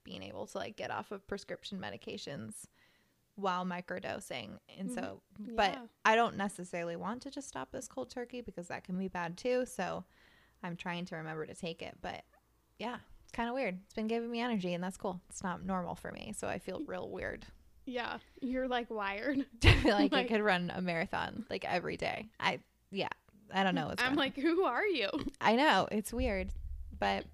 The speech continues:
Speaker 1: I don't think I had anything else big that I wanted to talk about. Um, I just wanted to recommend this book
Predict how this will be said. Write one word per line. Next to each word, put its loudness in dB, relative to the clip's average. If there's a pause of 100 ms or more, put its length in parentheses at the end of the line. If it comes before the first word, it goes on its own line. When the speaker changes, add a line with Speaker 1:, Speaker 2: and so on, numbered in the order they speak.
(1080)
Speaker 1:
I 6
don't 8
think 4
I 8
had 6
anything 0
else 2 (220)
big 4
that 0
I 0
wanted -2
to -6
talk 4
about. 2
Um, 0 (120)
I 2
just 2
wanted 2
to -4
recommend 2
this -2
book 2